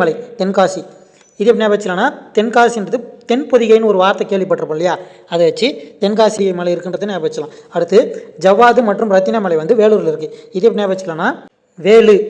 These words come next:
அப்படின்னு ஞாபகம் வச்சு. வேலுனா வந்து கோயில் இருக்குமா சாமிக்கிட்ட,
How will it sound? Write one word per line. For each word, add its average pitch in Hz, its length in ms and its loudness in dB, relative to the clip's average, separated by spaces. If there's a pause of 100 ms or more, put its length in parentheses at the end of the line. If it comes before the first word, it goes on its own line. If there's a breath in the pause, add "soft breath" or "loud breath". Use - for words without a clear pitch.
அப்படின்னு 185 240 -4
ஞாபகம் 165 140 -2
வச்சு. 156 180 -6
வேலுனா 220 300 4 (100)
வந்து 190 180 -2
கோயில் 220 300 6
இருக்குமா 175 260 -6 (320)
சாமிக்கிட்ட, 175 400 -4